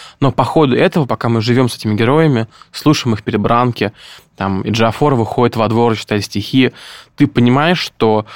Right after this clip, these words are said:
странным образом эта история оказалась точнее, чем многое другое, снятое за последние полтора года о ситуации локдауна и запертости. Так что я вам его советую, забейте на рейтинг, вот правда, посмотрите на него как бы чистыми глазами,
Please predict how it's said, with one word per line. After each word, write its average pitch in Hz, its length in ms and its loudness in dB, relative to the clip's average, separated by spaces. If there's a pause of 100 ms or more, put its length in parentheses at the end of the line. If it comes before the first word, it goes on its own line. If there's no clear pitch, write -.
(440)
странным 135 460 0
образом 143 340 2
эта 113 200 -2
история 147 580 2
оказалась 127 500 -2
точнее, 123 640 0
чем - 260 -4
многое 110 540 2
другое, 117 340 2
снятое - 340 -2
за 110 120 -2
последние 113 400 -2
полтора 107 280 -4
года 120 380 0
о 113 320 -2
ситуации 107 720 -2
локдауна 110 560 0
и 110 160 -2
запертости. - 500 -8
Так 113 100 0
что - 140 -10
я 135 140 2
вам 127 60 0
его 110 200 0
советую, 151 480 0 (460)
забейте 135 560 4
на 110 100 0
рейтинг, 123 480 -2
вот - 140 -4
правда, 101 420 0 (400)
посмотрите 135 400 0
на 120 60 2
него 120 240 2
как 113 120 -4
бы 107 60 -6
чистыми - 300 -4
глазами, 123 500 2